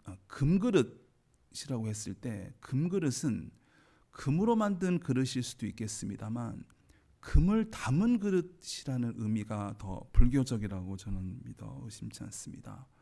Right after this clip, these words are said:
물이 담겨져 있으면 물그릇이고, 쓰레기가 담겨져 있으면 쓰레기 그릇이듯이 마릅니다. 어떻게 보면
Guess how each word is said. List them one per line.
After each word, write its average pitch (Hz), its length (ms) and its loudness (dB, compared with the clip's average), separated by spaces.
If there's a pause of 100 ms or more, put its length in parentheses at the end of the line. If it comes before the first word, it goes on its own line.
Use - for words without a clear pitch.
(840)
물이 139 260 4
담겨져 170 520 4
있으면 117 800 2
물그릇이고, 107 1400 -4 (200)
쓰레기가 180 680 2
담겨져 120 460 -2
있으면 104 600 -6
쓰레기 185 560 0
그릇이듯이 104 880 -2
마릅니다. - 680 -10 (1040)
어떻게 202 300 6
보면 127 560 2